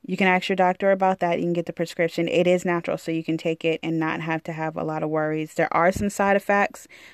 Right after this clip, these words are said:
side effects with both the natural one and the prescription, but they're not really major. Um, I actually read a study on it that was done by, uh, Doctor Ian Beyer,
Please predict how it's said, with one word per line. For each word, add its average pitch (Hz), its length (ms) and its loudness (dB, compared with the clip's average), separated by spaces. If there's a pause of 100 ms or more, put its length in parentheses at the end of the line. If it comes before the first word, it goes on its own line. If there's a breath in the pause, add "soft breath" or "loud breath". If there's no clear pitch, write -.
(120)
side 196 280 4
effects 196 340 0
with 170 180 0
both 170 280 4
the 170 80 0
natural 180 500 0
one 180 320 0 (100)
and 175 460 0
the 170 280 -4
prescription, 180 720 -2
but 165 220 -2
they're 160 180 -2
not 165 280 -2
really 165 280 0
major. 170 460 0 (500 loud breath)
Um, 165 500 0 (500)
I 180 60 0
actually 185 320 2
read 170 160 4
a 156 60 4
study 165 520 0 (1200)
on 175 160 4
it 160 120 2
that 156 200 2
was 160 180 0
done 165 380 2
by, 151 480 0 (420 loud breath)
uh, 156 400 2
Doctor 160 640 0
Ian 170 420 2
Beyer, 165 560 2